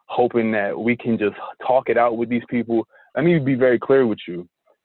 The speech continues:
The Trump administration has somebody in it who we don't even know just how evil that those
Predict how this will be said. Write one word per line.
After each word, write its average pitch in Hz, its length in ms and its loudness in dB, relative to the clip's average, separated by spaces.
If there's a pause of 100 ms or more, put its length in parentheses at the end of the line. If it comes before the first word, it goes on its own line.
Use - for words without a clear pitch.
(340)
The 104 80 -2
Trump 196 240 0
administration 120 960 2 (200)
has 104 640 2 (580)
somebody 113 460 2
in 110 140 0
it 95 200 -6 (320)
who 110 500 2 (1800)
we 139 240 4
don't 160 360 2
even 113 480 0
know 120 540 4
just 110 160 0
how 101 240 2
evil 95 500 -4 (460)
that 104 160 -2
those 104 160 2